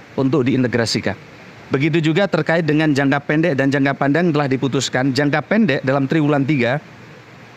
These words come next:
sembilan layanan prioritas targetnya sudah, eh, menjadi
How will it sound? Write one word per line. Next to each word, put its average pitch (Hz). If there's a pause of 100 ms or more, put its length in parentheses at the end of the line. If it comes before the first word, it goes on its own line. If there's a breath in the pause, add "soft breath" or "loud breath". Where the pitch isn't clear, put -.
(540)
sembilan 175
layanan 175
prioritas 165
targetnya 143
sudah, 120 (400)
eh, 120
menjadi 117